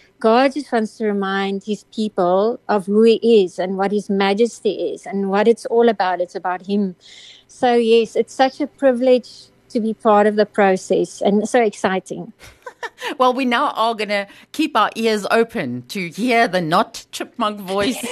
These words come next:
Speaker 2: <laughs> in the chorus that we wouldn't have noticed if you didn't tell us this part of the story. Um, Johan, where do we get hold of this song? Where is it available?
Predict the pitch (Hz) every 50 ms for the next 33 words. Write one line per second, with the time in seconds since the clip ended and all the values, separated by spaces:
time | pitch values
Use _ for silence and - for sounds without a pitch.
0 | - - - 359 - 254 - 370 294 - 381 - - - 320 508 453 - 392 453
1 | 311 330 277 - - 571 554 392 427 294 311 262 370 359 320 220 233 392 - -
2 | 440 427 381 427 359 - 294 466 508 539 523 523 415 370 247 175 202 214 196 220
3 | 254 262 254 254 247 254 254 247 240 214 240 247 233 185 196 196 240 - 208 202
4 | 196 190 170 - 208 254 - - 214 202 208 196 190 - - - - - - 254
5 | 262 269 269 254 - - - 277 277 330 370 453 427 277 320 349 - 440 453 427
6 | - 403 403 330 302 269 285 330 277 247 359 330 - - - 330 320 311 269 214
7 | 175 202 233 302 330 320 - 339 - 285 214 214 185 196 220 147 - 107 110